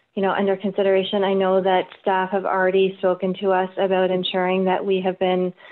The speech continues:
um, in discussions with the school boards, um, to see what their plans are and what they may require in terms of school facilities in the future.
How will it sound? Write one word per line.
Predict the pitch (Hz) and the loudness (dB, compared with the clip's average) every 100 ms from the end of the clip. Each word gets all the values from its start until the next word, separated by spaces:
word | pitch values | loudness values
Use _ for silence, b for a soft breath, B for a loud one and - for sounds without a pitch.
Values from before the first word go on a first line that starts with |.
| B B - | B B -6
um, | 175 170 | -4 0
in | 196 | 0
discussions | 190 190 185 180 190 185 | 0 -2 -4 0 -2 0
with | 180 185 | -2 -2
the | 185 | -8
school | - 185 185 | 0 2 2
boards, | 196 208 226 220 - - | 4 2 2 -2 -14 -6
um, | 196 185 180 | -2 -2 -2
to | 190 - | -6 0
see | 190 | 0
what | 185 190 | 2 0
their | 185 175 180 | 0 0 -2
plans | - 202 196 196 | -2 0 0 0
are | 208 214 | 0 2
and | 196 | 0
what | 175 175 | -2 0
they | 180 180 | -2 0
may | 185 190 | 0 0
require | 190 185 - 175 185 202 240 | -2 -4 -4 -2 2 2 0
in | 226 | -2
terms | - 190 180 180 | -4 -4 -6 -4
of | 180 175 | -6 -6
school | - 185 180 | -2 -2 -2
facilities | 185 185 180 190 180 | -4 0 2 0 -4
in | 185 | -8
the | 180 | -8
future. | - 190 190 233 254 | -2 -2 0 0 0